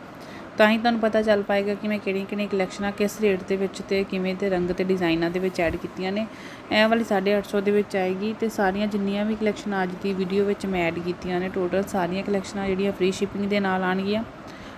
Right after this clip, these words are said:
ਕੁਝ ਸੂਟਾਂ ਵਿੱਚ ਸਿੰਗਲ ਸਿੰਗਲ ਕਲਰ ਆਉਣਗੇ ਜਿਹੜੇ ਕਿ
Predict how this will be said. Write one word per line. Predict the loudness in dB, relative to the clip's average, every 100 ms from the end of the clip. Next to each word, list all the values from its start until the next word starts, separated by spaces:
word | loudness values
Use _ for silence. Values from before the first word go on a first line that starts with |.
| 0
ਕੁਝ | 0
ਸੂਟਾਂ | 2 2 4 4
ਵਿੱਚ | 2
ਸਿੰਗਲ | 0 0 2
ਸਿੰਗਲ | 2 0 0
ਕਲਰ | 2 2 2
ਆਉਣਗੇ | 0 0 0 0 -4 -12 -14 -14 0
ਜਿਹੜੇ | 4 4
ਕਿ | 4 2